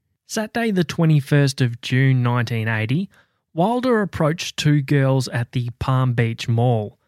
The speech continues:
The girls weren't locals, they were visiting family in the area, they were from Tennessee.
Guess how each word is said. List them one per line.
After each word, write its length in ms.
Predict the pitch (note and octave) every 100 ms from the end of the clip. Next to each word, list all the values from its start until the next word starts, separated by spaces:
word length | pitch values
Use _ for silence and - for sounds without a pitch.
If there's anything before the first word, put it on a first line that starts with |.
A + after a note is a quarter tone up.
| _ _ _
The 100 | -
girls 360 | D#3 G#3 F#3 C#3+
weren't 280 | D#3 C#3 C#3
locals, 540 | B2 C3+ E3 G#3+ C4
they 140 | D#3 C#3
were 120 | C#3
visiting 440 | C#3 C3+ C3+ B2+
family 640 | - - C3+ C#3 C3 C3 C3
in 140 | C3
the 160 | B2+ A#2+
area, 360 | A#2+ C3 F#3
they 140 | G#3+ D3+
were 120 | C3
from 260 | - A#2+ A2
Tennessee. 680 | - C3 A2+ - C3 A#3